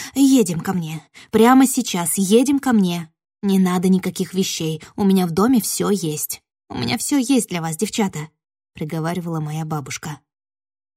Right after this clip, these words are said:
И мы, наконец, вышли из дома. Я придерживала хромающую сестру,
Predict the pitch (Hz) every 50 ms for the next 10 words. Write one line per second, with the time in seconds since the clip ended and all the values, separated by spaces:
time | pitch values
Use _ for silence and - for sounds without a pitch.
0 | _ _ _ _ _ _ _ _ _ - 240 254 262 277 277 262 - 226 208 214
1 | 220 220 - 208 202 208 202 - 202 185 175 175 170 165 180 165 160 156 165 165
2 | 160 - _ _ _ _ _ _ _ _ - - 254 269 262 254 247 247 208 226
3 | 254 240 233 220 240 220 220 220 214 - 202 214 208 220 226 226 220 202 - -
4 | 208 185 185 - - 185 - - - 233 247 247 233 -